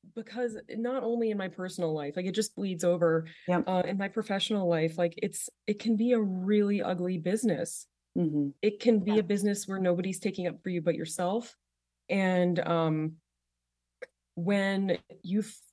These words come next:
Speaker 1: you can feel scared sometimes that taking up for yourself is gonna have repercussions.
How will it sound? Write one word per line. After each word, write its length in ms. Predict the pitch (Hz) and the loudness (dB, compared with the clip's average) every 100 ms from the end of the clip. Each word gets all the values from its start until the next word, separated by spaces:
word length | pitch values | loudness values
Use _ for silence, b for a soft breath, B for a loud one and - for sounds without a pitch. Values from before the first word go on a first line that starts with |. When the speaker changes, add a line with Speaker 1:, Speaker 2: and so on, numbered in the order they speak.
| _ | _
Speaker 1:
you 200 | - 180 214 | -6 -2 2
can 120 | 226 | 0
feel 240 | - 208 | 0 -4
scared 380 | - - 202 240 | -4 -2 0 2
sometimes 480 | 226 185 175 160 160 | 0 -2 0 0 0
that 120 | 160 | -2
taking 260 | - 202 185 | -2 -2 -2
up 140 | 165 | -4
for 80 | 196 | -4
yourself 420 | 170 165 170 160 165 _ | -4 0 0 0 -4 _
is 140 | 196 160 | -4 -2
gonna 120 | 170 | -2
have 120 | 170 170 | -2 -4
repercussions. 760 | 170 165 170 170 196 240 - | -6 -6 -6 -4 -4 -4 -6